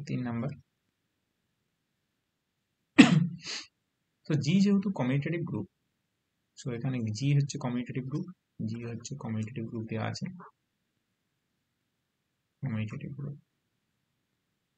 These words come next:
And এইচ সমান দেওয়া আছে, এইচ সমান সেই সমস্ত X belongs to G such that phi of X সমান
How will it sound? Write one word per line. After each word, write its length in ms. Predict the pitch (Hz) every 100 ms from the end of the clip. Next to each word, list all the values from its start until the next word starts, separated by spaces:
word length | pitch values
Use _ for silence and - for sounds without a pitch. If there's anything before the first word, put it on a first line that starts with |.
| _ _ _ _ _
And 240 | - 123 113 - _ _ _ _ _ _ _ _ _ _ _ _ _ _ _ _ _ _ _ _ _ _ _ _ _ _ _ _ _ 135
এইচ 140 | 180 -
সমান 200 | 151 143 135
দেওয়া 180 | 120 117
আছে, 160 | 117 147 - - _ _ _ _ _ _ - _ -
এইচ 100 | 131 -
সমান 180 | 123 117 -
সেই 160 | 151 160
সমস্ত 280 | 165 160 - - 127
X 140 | 127 -
belongs 280 | 120 117 113 -
to 60 | 113
G 20 | - 113 143 - _ _ _ _ _ _ _ _ _ _ -
such 300 | 127 120 117
that 120 | 120 113 -
phi 200 | 135 135 131
of 60 | 127 117 110
X 20 | 110 -
সমান 240 | 117 120